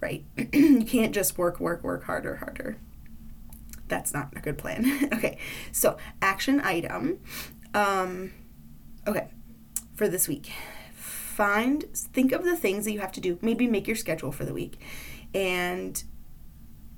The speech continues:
if you know that you're not gonna, you don't have time for something, you know you're not gonna do it anyway,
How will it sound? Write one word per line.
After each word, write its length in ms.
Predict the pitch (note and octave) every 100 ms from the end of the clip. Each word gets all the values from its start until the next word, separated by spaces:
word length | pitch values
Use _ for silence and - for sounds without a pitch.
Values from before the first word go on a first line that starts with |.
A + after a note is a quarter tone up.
| - - - - - - - - -
if 260 | G#3 G#3
you 500 | G3 G3 G3 F#3+ F#3 -
know 460 | F#3 G3 F#3+ G3
that 200 | A3+ B3+
you're 200 | B3+ B3 -
not 280 | G3 F3 F3+
gonna, 380 | G3 F#3+ F#3+ - - - -
you 120 | F#3
don't 100 | -
have 140 | G3+
time 280 | - E3+ E3+
for 120 | -
something, 420 | D#3 D3 D3 E3
you 180 | - F#3+
know 380 | G3 G#3 G3+ G3
you're 160 | A#3+ G#3+
not 180 | F3
gonna 160 | F3+ F#3
do 180 | E3+ D#3+
it 80 | D#3
anyway, 540 | D3+ D#3+ F#3 F#3+ A#3